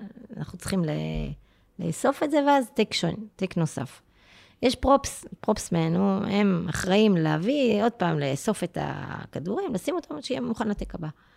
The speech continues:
כשזה נופל, הם באים, והם מתחילים לאסוף, והאילנית יורדת ועוזרת להם. אז אמרו לי, "לא, אילנית, את לא יכולה ל-, לעזור, זה רק, עושים את זה רק אנחנו, רק הפרופס."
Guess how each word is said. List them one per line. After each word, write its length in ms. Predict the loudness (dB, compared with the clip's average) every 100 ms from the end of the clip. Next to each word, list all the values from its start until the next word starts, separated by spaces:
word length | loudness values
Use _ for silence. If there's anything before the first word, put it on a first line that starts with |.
| _ _ -20 _ _
כשזה 300 | -2 0 4
נופל, 460 | 4 4 0 -2 2
הם 100 | 6
באים, 340 | 6 6 4 2
והם 240 | 2 0
מתחילים 260 | -2 -4 -2
לאסוף, 280 | -4 -6 -2
והאילנית 680 | 2 4 4 4 2 0 -8 _ _ 0
יורדת 300 | 4 6 4
ועוזרת 420 | 4 4 4 0 2
להם. 200 | 2 0
אז 80 | -4
אמרו 140 | -4
לי, 60 | -2
"לא, 200 | -2 -2
אילנית, 240 | -2 -6 -6
את 100 | -8
לא 40 |
יכולה 240 | -8 -8 -8
ל-, 40 | -10 -12 -16 -20 -12
לעזור, 340 | -12 -10 -8
זה 160 | 0 2 4 4 4 0 -2
רק, 160 | -6 -6 _ _ _
עושים 300 | -12 2 4
את 40 | 6
זה 80 |
רק 200 | 4 2
אנחנו, 300 | 0 -2 -2
רק 140 | -2 -2
הפרופס." 380 | -6 -8 -10